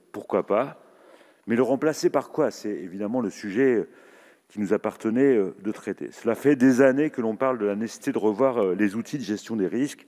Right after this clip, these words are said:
en agriculture. Mais tout progrès réel sur le sujet est systématiquement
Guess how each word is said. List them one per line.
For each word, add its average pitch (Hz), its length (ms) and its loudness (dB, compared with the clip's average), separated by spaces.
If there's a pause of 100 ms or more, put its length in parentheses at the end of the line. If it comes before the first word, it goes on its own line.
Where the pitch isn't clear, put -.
en 104 100 -6
agriculture. 107 600 -8 (840)
Mais 104 140 0
tout 170 220 -2
progrès 143 440 0
réel 123 380 2
sur - 180 -8
le 104 140 -4
sujet 120 580 -2 (440)
est 101 100 0
systématiquement 120 1300 -4